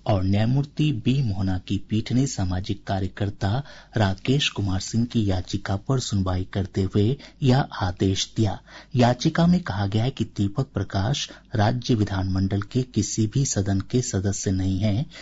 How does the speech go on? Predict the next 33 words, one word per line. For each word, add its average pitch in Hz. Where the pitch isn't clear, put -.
इसलिए 147
उनका 110
मंत्री 113
पद -
पर 107
बने 98
रहना 98
संविधान 107
के 143
अनुच्छेद 98
एक 98
सौ 95
चौसठ -
चार 101
के 101
प्रावधानों 95
के 113
अनुरूप 101
नहीं 98
है। -
याचिकाकर्ता 98
का 98
दावा 98
है 107
कि 110
गैर 127
सदस्य 104
व्यक्ति 98
को 131
मंत्री 107
बनाए 95
जाने 98
की 110